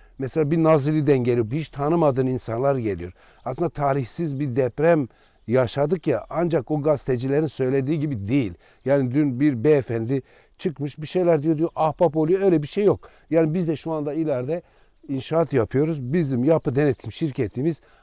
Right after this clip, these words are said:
Aydın'dan geliyor. Bir başkasının Kuşadası, diğeri Nazilli'den geliyor.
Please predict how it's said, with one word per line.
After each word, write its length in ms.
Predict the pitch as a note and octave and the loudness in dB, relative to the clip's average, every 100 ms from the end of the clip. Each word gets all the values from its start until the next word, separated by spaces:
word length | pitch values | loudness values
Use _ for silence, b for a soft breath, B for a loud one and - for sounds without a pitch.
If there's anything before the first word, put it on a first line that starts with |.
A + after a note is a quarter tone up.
| b | b
Aydın'dan 580 | D3 E3 C#3 C3 A2+ G2+ | 2 4 4 2 2 0
geliyor. 360 | F#2+ F2 G2 | -2 -4 -4
Bir 100 | D3+ | 0
başkasının 520 | D3+ C3 - B2 - D3 | 2 2 0 -4 -4 -8
Kuşadası, 680 | C#3 D#3+ C3 - F#2 G#2 | -4 0 0 -2 -8 -6
diğeri 320 | B2 D3 D3 C#3+ | 2 2 4 4
Nazilli'den 640 | D3+ C#3 C#3+ C3 B2 A2+ | 2 2 0 0 0 0
geliyor. 280 | F#2+ F2 | -2 -6